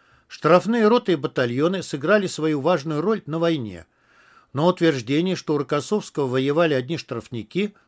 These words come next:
глупость. Да и составляли они не более одного процента от численности армии. По поводу особистов что-нибудь скажете?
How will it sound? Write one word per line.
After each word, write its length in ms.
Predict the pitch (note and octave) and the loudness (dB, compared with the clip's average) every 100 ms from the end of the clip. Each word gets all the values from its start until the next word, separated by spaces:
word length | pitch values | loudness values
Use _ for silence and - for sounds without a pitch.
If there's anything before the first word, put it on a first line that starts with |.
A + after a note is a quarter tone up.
| _ | _
глупость. 600 | B2 F3+ - - - _ _ _ _ _ _ | 0 0 0 -10 -16 _ _ _ _ _ _
Да 120 | A#2+ | -2
и 60 | D3 | 0
составляли 600 | D#3+ - F3+ G#3 B3 G#3 | 0 -2 0 2 2 2
они 320 | D3+ C#3 A#2+ | 2 0 -6
не 180 | A#2+ E3 | -2 -4
более 340 | E3 G#3+ F3+ | 0 2 2
одного 340 | D3 D3+ E3 F3 | 2 0 0 0
процента 560 | - E3+ - B3 F#3 | 0 -2 -2 -6 -4
от 80 | B2 | -6
численности 640 | - G3 - D#3 C3 - E3 | -4 -8 -6 -8 -6 -6 -4
армии. 440 | F#3 E3 A2+ E2+ D2 _ _ _ _ _ _ _ _ _ _ _ _ _ _ _ _ _ | -2 -2 -4 -10 -18 _ _ _ _ _ _ _ _ _ _ _ _ _ _ _ _ _
По 140 | D3 | 0
поводу 460 | D#3 A3+ A3 G#3 G#3 | 4 6 6 6 2
особистов 720 | F3+ - G#3+ G3+ G#3 - A2+ | 0 0 0 0 -4 -4 -8
что-нибудь 480 | - F3 F3 E3+ F3 | -2 0 0 -2 -4
скажете? 640 | - C4+ A3 D#3 - F#2 | -2 0 0 -4 -8 -14